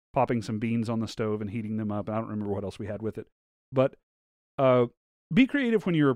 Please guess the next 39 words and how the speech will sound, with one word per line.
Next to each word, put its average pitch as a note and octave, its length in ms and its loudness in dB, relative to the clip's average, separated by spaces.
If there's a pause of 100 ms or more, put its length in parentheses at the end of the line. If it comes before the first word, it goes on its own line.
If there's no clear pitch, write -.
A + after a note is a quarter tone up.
uh, E3+ 220 4
th-, G3+ 220 6
this F3+ 300 0
goes F#3 220 6
into E3 220 2
some E3 200 0
of D3+ 60 0
the D3+ 80 -2
things D3 200 0
that C#3 80 -6
we're C3 80 -2
gonna B2+ 160 0
be A2 80 -4
talking C3 360 0
about, A2+ 220 0
but A2+ 140 -4 (440)
be G3+ 120 4
creative F#3+ 680 2
when D#3 140 2
you're D3 120 2
going C#3 320 4
into C#3 340 2
different B2 480 -2
ways B2 440 2
that B2 140 -4
you B2 180 0
can, A2+ 400 -2 (480)
um, A#2 540 -2
help D#3+ 240 0
the D3+ 80 -2
game C3+ 240 2
out. B2 280 0
And D#3 140 4
that's D#3 140 2
really B3+ 160 0
what G3+ 180 4
you F3 100 0
should D3+ 220 0
be C3+ 320 0